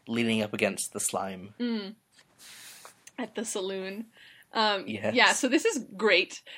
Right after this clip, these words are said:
Speaker 2: And, uh, we're gonna put
Speaker 1: Oh, it's only, it's only, it's only four bars long.
Speaker 2: It's a
Speaker 1: Um, the fourth one is just nay. It says the word nay.
Speaker 2: Mm-hmm.
Speaker 1: And you actually hear someone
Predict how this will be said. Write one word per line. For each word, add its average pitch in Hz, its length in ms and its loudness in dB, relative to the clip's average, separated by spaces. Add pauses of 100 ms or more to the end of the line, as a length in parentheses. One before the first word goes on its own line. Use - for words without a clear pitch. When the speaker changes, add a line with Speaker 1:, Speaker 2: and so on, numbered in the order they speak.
(120)
Speaker 2:
And, 220 300 4
uh, 220 200 8
we're 226 80 4
gonna 254 120 4
put 180 120 12
Speaker 1:
Oh, 139 40 12
it's 127 120 4
only, 147 200 8
it's - 140 -6
only, 143 400 4
it's - 100 -4
only 147 140 2
four 104 200 2
bars - 260 -14
long. 95 200 -4 (1160)
Speaker 2:
It's 226 120 -12
a 226 120 2
Speaker 1:
Um, 113 260 4
the 117 100 -2
fourth 120 260 4
one 113 200 4
is 104 400 -2 (580)
just - 460 -4
nay. 107 640 0
It 131 120 -8
says 117 180 4
the 113 100 -2
word 104 220 2
nay. 107 340 -2 (380)
Speaker 2:
Mm-hmm. 220 240 0
Speaker 1:
And 113 260 6
you 113 100 2
actually 113 280 2
hear 110 280 2
someone 101 540 -2